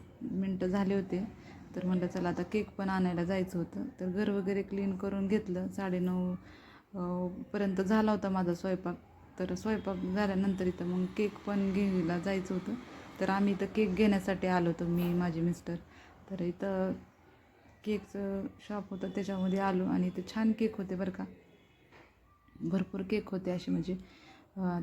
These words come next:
तर मग मी काय अशी ऑर्डर वगैरे काही दिली नव्हती सकाळी केकची, जे असं तो घ्यायचं असं ठरवलं होतं. तर इथं बघा असं,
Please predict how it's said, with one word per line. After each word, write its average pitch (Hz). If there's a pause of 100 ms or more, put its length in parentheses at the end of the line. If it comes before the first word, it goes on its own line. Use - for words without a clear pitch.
तर 185
मग 185
मी 196
काय 202
अशी 196
ऑर्डर 196
वगैरे 180
काही 185
दिली 202
नव्हती 202
सकाळी 185
केकची, 175 (160)
जे 196
असं 190
तो 190
घ्यायचं 196
असं 185
ठरवलं 180
होतं. 185 (500)
तर 185
इथं 185
बघा 185
असं, 185